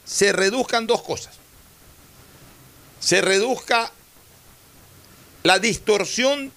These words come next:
informativa que da el votante, por un lado, y por otro lado se reduce a cero el indeciso. Pues ya votaste. O sea, ya, eh, ahí ya se acaba la famosa frase, "No sé todavía por quién votar". No, ya votaste.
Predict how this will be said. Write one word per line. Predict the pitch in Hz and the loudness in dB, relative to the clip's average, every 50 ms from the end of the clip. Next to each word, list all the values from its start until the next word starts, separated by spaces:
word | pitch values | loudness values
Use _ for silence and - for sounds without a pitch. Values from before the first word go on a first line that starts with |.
| _ _ _ - - - | _ _ _ -14 -6 -2
informativa | 190 202 190 156 196 196 190 190 190 185 - 233 254 262 247 226 | -2 0 0 0 0 0 2 0 0 0 0 0 2 2 2 0
que | - 196 | 0 0
da | 196 214 | 2 2
el | 233 233 | 2 2
votante, | 220 214 214 - 240 254 262 262 - 233 | 0 -2 -2 -2 -2 -2 -2 -4 -8 -8
por | 220 208 202 | -6 -6 -6
un | 220 233 240 | -4 -2 0
lado, | 247 254 254 247 247 - - - _ _ - - - - - - - - - - - - - - | 2 2 2 0 -4 -8 -14 -20 _ _ -20 -20 -20 -20 -20 -20 -20 -20 -20 -20 -20 -20 -10 -2
y | - 170 | -2 0
por | - 170 175 | 2 2 0
otro | 196 202 214 | 0 0 0
lado | 196 202 208 214 214 | 2 2 2 2 2
se | - 180 175 | 2 0 0
reduce | 160 165 175 196 190 196 | 2 2 0 2 2 2
a | 175 | 2
cero | - 185 208 202 196 | 2 4 4 4 2
el | 185 180 | 0 0
indeciso. | 175 165 185 - 370 349 - 120 98 - - - - - - - - - - - - - - - - - - - - - - - | 0 0 2 4 4 2 2 0 -6 -14 -16 -20 -20 -20 -20 -20 -20 -20 -20 -20 -20 -20 -20 -20 -20 -20 -20 -20 -20 -14 -4 0
Pues | 143 160 | 2 4
ya | 202 277 | 4 4
votaste. | 330 262 - - 294 - - - - - - - - - - - - - - - - - - - - - - - - - - - - - - - - | 2 0 0 2 2 2 2 0 -10 -18 -20 -20 -20 -20 -20 -20 -20 -20 -20 -20 -20 -20 -20 -20 -20 -18 -18 -14 -10 -8 -8 -8 -8 -10 -12 -12 -4
O | - | 0
sea, | 165 180 | 0 2
ya, | 185 185 190 - 165 185 185 - | 2 0 -2 -2 -2 -2 0 2
eh, | 175 190 - | 0 0 2
ahí | 185 185 196 240 233 | 2 2 2 2 2
ya | 240 233 | 0 0
se | 226 233 | 0 -2
acaba | - 220 226 233 233 | -2 -2 -2 0 0
la | 226 202 | 0 0
famosa | 165 180 175 196 214 202 208 190 | 0 -2 -4 -4 -4 -2 -2 -2
frase, | - 220 208 175 196 185 | -2 -2 -2 -2 -4 -4
"No | 185 202 | -4 -6
sé | - - 208 | -4 -4 -4
todavía | - - 180 175 190 185 | -2 -2 -4 -2 -2 -4
por | - 170 131 | -6 -6 -6
quién | 135 185 196 | -4 -2 -2
votar". | 185 165 - 190 160 120 | -2 -2 0 0 -2 0
No, | 120 131 | -2 -2
ya | 120 156 185 | 0 2 2
votaste. | 214 220 202 - 226 208 170 - - | 2 2 0 0 0 0 0 -2 -6